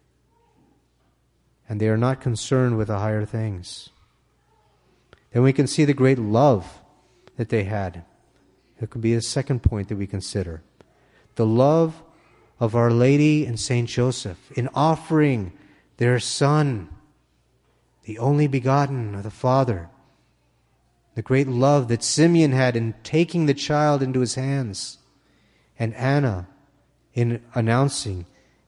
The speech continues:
his coming. And we can see how men would despise this, would look upon these humble servants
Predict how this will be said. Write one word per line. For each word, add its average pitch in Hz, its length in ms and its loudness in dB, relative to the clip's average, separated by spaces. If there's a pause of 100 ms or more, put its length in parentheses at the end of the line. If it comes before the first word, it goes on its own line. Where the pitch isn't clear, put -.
his - 220 -8
coming. 113 440 -4 (1800)
And 107 100 -6
we 110 100 -2
can 110 160 -4
see 123 440 -4 (240)
how 143 200 0
men 143 420 2
would 127 140 -2
despise 143 720 2
this, - 540 -6 (640)
would 135 100 6
look 165 340 4 (200)
upon 151 560 0
these 135 320 -4 (100)
humble 147 380 0
servants 135 800 0